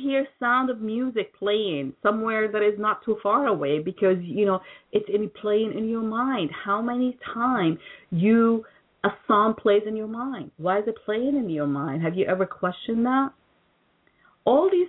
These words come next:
things, it really help make up our conscious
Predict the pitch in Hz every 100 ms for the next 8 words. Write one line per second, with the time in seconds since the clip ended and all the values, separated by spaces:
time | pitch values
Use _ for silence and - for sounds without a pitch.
0 | - - 262 247 226 - 185 196 240 226
1 | - 220 208 208 190 196 208 - _ -
2 | 208 151 - _ _ 185 185 180 - -
3 | 220 247 -